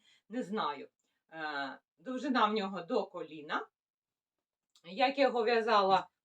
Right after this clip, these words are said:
м, я вже розповідала. Розповідала я, посилання, е, залишу в інфобоксі.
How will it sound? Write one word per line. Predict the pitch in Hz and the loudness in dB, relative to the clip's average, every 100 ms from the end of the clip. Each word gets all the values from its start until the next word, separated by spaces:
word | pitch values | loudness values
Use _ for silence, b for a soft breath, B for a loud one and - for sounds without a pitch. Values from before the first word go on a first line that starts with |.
| _ 208 _ _ 190 | _ -20 _ _ -16
м, | 185 175 165 | -14 -12 -4
я | 196 247 | 6 6
вже | 220 208 | 6 0
розповідала. | 214 - 190 165 175 160 226 392 b b b - | 0 -8 -10 -8 -6 -2 0 0 b b b -16
Розповідала | - - - 220 220 220 202 196 | -14 -14 -12 -8 -4 0 2 4
я, | 202 | 2
посилання, | - 208 226 208 185 180 170 165 _ _ - | -2 -8 -2 2 2 0 -6 -8 _ _ -18
е, | 165 160 | -12 -12
залишу | 170 196 180 160 - 160 | -6 -4 -4 -8 -12 -14
в | 156 170 | -12 -14
інфобоксі. | 165 160 143 165 - - 320 | -14 -16 -10 -12 -12 -8 -8